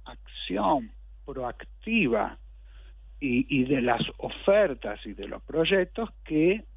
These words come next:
los partidos políticos, los candidatos y los líderes ofrecen a la sociedad. Es decir, nos, los, los, los partidos y los líderes no solo reaccionan para satisfacer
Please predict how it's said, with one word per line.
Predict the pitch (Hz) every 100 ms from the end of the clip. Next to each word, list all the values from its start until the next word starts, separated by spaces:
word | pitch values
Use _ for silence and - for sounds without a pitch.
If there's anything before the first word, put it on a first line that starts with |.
| - -
los | - -
partidos | - - 123 131
políticos, | 185 185 190 190 - 139 98 92
los | -
candidatos | - 95 104 120 147 151 - -
y | 117
los | 135 135
líderes | 147 160 180 175 - - - -
ofrecen | 123 - 139 147 131 117
a |
la | 117 -
sociedad. | 101 - - - - - - -
Es | 131
decir, | 123 143 - - - -
nos, | 139 151 - - - - - -
los, | 139 127 - - -
los, | 127 - - -
los | 139 123 - - - -
partidos | 120 123 175 175 165
y | 147
los | 131
líderes | 143 165 165 156 - 139
no | 147 165 -
solo | 180 165 127 - - -
reaccionan | - 147 135 - - 185 180 175 143
para | 135 120
satisfacer | 113 - 117 131 113 - 147 131